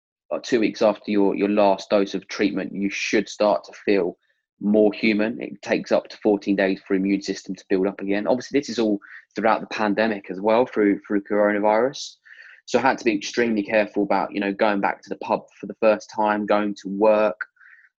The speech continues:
um, exercising. I was fine. I, I went, actually,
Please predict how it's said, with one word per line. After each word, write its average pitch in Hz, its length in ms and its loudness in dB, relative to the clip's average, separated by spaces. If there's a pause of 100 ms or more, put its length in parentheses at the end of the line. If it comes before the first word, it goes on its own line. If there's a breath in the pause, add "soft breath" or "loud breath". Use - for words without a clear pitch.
um, 98 680 0 (640)
exercising. 123 640 0
I 120 60 0
was 104 160 -2
fine. 117 340 -2 (120)
I, 98 60 -2
I 104 160 -4
went, 107 200 -2
actually, 107 460 -6